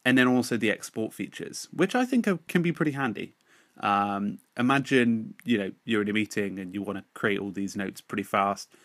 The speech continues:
but you wanna use a really, uh, nice looking, uh, te-, like, note editing tool. So this could be really handy both on Mac and, uh, on your iPhone two. You can also cancel anytime. So the pro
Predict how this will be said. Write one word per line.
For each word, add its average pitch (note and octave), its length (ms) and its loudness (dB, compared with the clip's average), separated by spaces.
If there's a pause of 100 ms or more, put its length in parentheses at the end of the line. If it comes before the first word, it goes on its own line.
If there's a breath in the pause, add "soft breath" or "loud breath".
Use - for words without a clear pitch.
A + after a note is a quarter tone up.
(240 soft breath)
but G#2+ 120 -2
you G#2+ 120 -2
wanna G#2+ 200 -2
use G2 200 0
a F#2+ 80 -6
really, F#2 640 -2 (240)
uh, F2+ 220 -6 (580)
nice C3 420 0
looking, A2 460 0 (360 soft breath)
uh, E2 200 0 (320)
te-, - 160 -10 (240)
like, G#2+ 280 -6
note A#2 400 2
editing G2+ 380 -4
tool. - 300 -8
So G#2 420 -2 (320 soft breath)
this C3 140 0
could A2 140 -2
be G#2 100 4
really G2+ 180 -2
handy G2 380 -6
both G2 320 -6
on G2 200 -8
Mac F#2+ 480 -10
and, E2+ 440 -12 (180)
uh, F2 240 -10
on G2 160 -10
your F#2 160 -8
iPhone F2 260 -14
two. - 180 -20 (880 loud breath)
You D3 80 0
can F#3 100 6
also F3 180 4
cancel D3+ 440 2
anytime. C3+ 560 2
So G#2+ 380 2
the G2+ 140 -8
pro A#2+ 460 4